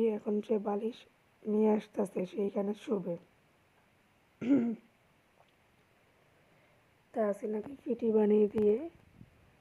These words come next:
আমি রান্নার জন্য চলে যাচ্ছি।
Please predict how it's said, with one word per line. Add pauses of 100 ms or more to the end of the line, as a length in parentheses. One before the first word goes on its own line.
(640)
আমি
রান্নার
জন্য (760)
চলে
যাচ্ছি।